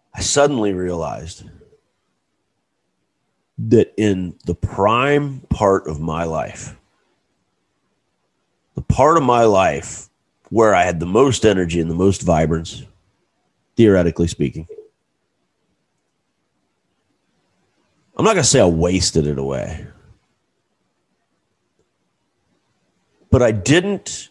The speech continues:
create enough balance for myself to go out and enjoy the things that I wanted to enjoy.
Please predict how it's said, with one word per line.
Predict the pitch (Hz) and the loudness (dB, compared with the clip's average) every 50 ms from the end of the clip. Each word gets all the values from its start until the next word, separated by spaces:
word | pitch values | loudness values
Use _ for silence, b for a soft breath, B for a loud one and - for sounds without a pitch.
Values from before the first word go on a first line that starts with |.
| _ _ _ | _ _ _
create | - - - 135 135 135 135 135 127 | -14 -6 0 4 6 6 6 6 4
enough | 117 113 110 113 110 90 90 | 2 2 2 2 0 0 -2
balance | 87 90 101 101 101 101 98 90 82 - | 0 0 0 0 0 -2 -4 -6 -8 -10
for | - - 87 82 | -8 -8 -8 -8
myself | 76 69 78 - - - 76 65 67 71 78 - - - - _ _ _ _ _ _ _ _ _ _ _ _ _ _ - _ _ _ _ _ _ _ _ _ _ | -8 -8 -10 -10 -8 -6 -6 -6 -6 -8 -10 -12 -18 -20 -20 _ _ _ _ _ _ _ _ _ _ _ _ _ _ -20 _ _ _ _ _ _ _ _ _ _
to | - 113 | -8 -2
go | 107 113 117 | 2 4 4
out | 104 101 101 95 | 4 4 2 0
and | 90 90 | 0 -2
enjoy | 90 87 80 85 92 87 90 | -2 -2 2 2 4 4 4
the | 80 76 73 | 4 2 -2
things | - 87 82 80 76 - | -2 -2 -2 -2 -2 -4
that | 78 73 | -4 -4
I | 73 | -2
wanted | 76 78 78 73 71 - | -4 -4 -6 -6 -8 -6
to | 76 71 | -6 -6
enjoy. | 71 82 85 76 67 50 50 - | -6 -6 -8 -10 -10 -10 -10 -14